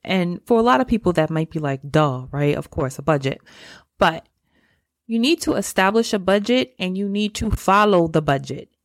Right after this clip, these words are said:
You need to track your finances. So the budget gives you a lens into your spending habits. It's a blueprint for your future financial plans. It's really just like the basis for it.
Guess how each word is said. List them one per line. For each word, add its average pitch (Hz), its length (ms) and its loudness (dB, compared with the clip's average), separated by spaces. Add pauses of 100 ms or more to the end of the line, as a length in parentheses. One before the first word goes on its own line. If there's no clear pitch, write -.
You 190 120 -4
need 214 280 -2
to - 120 -10
track - 540 -4
your 165 100 0
finances. - 1120 -6
So 175 280 2
the 180 100 0
budget 254 460 2
gives 214 280 2
you 196 300 2
a 170 80 2
lens 160 580 2 (140)
into 196 340 0
your 180 140 -2
spending 240 400 0
habits. - 480 -8 (400)
It's - 220 0
a 175 40 0
blueprint 233 880 2
for 170 520 2
your 165 160 -6
future 226 340 -2
financial 196 460 0
plans. 190 440 -2
It's 214 220 -4
really 240 260 2
just 190 220 -4
like 170 180 -2
the 165 80 -6
basis 165 440 -2
for - 180 -10
it. - 140 -12